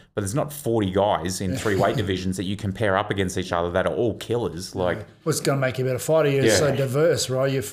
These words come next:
Speaker 2: you're training with so many different people. It's gonna,
Speaker 1: Yeah.
Speaker 2: everyone's got their own strengths and weaknesses, so the more you can double 'em up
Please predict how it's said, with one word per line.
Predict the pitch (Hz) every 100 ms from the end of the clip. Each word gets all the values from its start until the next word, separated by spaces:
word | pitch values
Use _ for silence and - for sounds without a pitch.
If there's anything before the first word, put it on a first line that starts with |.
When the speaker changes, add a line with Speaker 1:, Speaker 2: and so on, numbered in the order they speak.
| 151
Speaker 2:
you're | 127
training | 117 139 139 131
with | 127 98 -
so | 135
many | 127
different | 120 117 113
people. | 143 127 123
It's | 120
gonna, | 127 117 - -
Speaker 1:
Yeah. | 98 101 92
Speaker 2:
everyone's | 143 143 123
got | 131
their | 127
own | 127
strengths | - 135 135 -
and |
weaknesses, | 123 156 135 127 123
so | 127 123
the | 131
more | 135
you | 123
can | 117 117
double | 120 117
'em | 123
up | 123